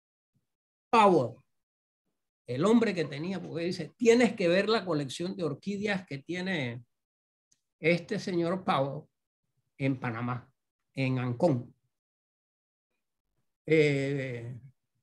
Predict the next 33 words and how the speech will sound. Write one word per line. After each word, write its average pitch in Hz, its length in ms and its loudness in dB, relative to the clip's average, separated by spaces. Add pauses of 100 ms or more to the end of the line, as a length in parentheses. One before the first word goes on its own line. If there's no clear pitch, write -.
(140)
Powell 269 360 6
se 208 120 -2
va 208 120 0
al 214 120 -2
puerto 247 280 4
de 240 40 8
Balboa, 226 580 6
llega 202 420 4
el 156 120 0
famoso 190 680 0
doctor 185 520 -2
Prem, 190 480 -2 (120)
famosísimo, 156 800 -4 (880)
y 139 280 4
Powell, 185 460 4
que 139 100 -6
solo 160 260 -2
había 180 260 0
ido 196 200 2
a 170 40 0
una 165 120 -4
escuela 190 360 -4
secundaria, 175 800 -2 (1400)
tercer 156 420 -2
gra-, 160 320 -4
tercer 151 380 -4
año, 185 200 0
un 151 80 0
cuarto 156 320 -6
año, 170 260 -6
se 185 100 -6
sentía, 156 540 -4
pues, 143 240 -2